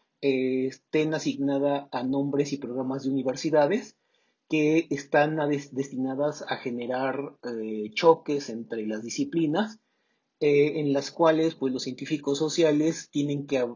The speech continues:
que ver cómo están, eh, las estructuras as-, actuales de, de sus percepciones intelectuales y de las, eh, percepciones sobre la burocracia científica,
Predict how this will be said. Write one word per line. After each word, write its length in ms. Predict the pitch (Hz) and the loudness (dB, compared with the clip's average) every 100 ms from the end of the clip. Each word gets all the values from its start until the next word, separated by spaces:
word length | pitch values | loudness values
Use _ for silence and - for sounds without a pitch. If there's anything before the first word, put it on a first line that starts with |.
| _ | _
que 120 | 139 | -2
ver 320 | 135 180 175 - - | 4 6 4 2 -12
cómo 200 | 143 139 | -8 -8
están, 460 | 139 135 139 139 139 127 | -6 -4 -2 -2 -4 -12
eh, 160 | 117 | -10
las 180 | 113 - | -10 -12
estructuras 520 | 123 - - 139 139 | -14 -16 -8 -4 -2
as-, 220 | 127 - - | -4 -6 -14
actuales 480 | 127 - 131 131 120 | -12 -4 -2 -2 -4
de, 300 | 107 110 _ _ _ _ _ | -8 -8 _ _ _ _ _
de 240 | 123 120 113 | -6 -6 -6
sus 180 | 123 - | -8 -8
percepciones 540 | 123 143 - 139 143 | -8 -6 -2 -2 -2
intelectuales 800 | 135 139 131 135 156 139 143 143 | -2 -2 -2 -2 2 2 2 -2
y 60 | |
de 120 | 113 101 | -8 -10
las, 500 | - - - 110 147 | -12 -14 -18 -16 -14
eh, 160 | 127 - | -14 -12
percepciones 580 | - - - 135 135 | -12 -8 -4 -4 -4
sobre 260 | - 110 110 | -6 -6 -6
la 100 | 107 | -6
burocracia 560 | 113 110 107 127 127 135 | -6 -8 -6 -8 -6 -6
científica, 840 | 147 143 180 165 165 - 214 | -4 -2 -2 -2 -4 0 0